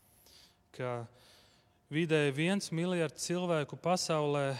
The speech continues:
neprot lasīt un rakstīt. Viņiem vienkārši nav tādu iespēju, nav pat iespējas uzrakstīt savu vārdu. Vairāk kā viens miljards cilvēku nav, vienam miljardam cilvēku nav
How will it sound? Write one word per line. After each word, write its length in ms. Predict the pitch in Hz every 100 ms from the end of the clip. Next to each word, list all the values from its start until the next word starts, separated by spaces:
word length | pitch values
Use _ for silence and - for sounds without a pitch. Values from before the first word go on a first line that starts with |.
| -
neprot 480 | 147 156 143 131 -
lasīt 560 | 147 160 - 135 120 135
un 80 | 131
rakstīt. 680 | 135 151 - 113 95 - - _ _ _ _ _ _ _ _ _ _ _ _ _ _ _ _ _
Viņiem 300 | 139 147 156
vienkārši 380 | 170 165 139 -
nav 140 | 170 170
tādu 300 | 147 127 139
iespēju, 400 | 165 - 127 117
nav 220 | 131 165
pat 140 | 151 131
iespējas 540 | 165 160 143 127 - 170
uzrakstīt 560 | 160 131 - 127 117
savu 220 | - 135 123
vārdu. 460 | 147 143 110 95 - _ _ _ _ _ _ _ _ _ - - -
Vairāk 380 | 143 185 190 170
kā 140 | 170 156
viens 320 | 165 202 202 170
miljards 560 | 180 190 180 165 -
cilvēku 500 | 180 185 180 160 156
nav, 380 | 156 160 160 143 151 147 151
vienam 320 | 185 196 170
miljardam 540 | 170 190 180 151 156
cilvēku 480 | - 190 190 165 -
nav 140 | 156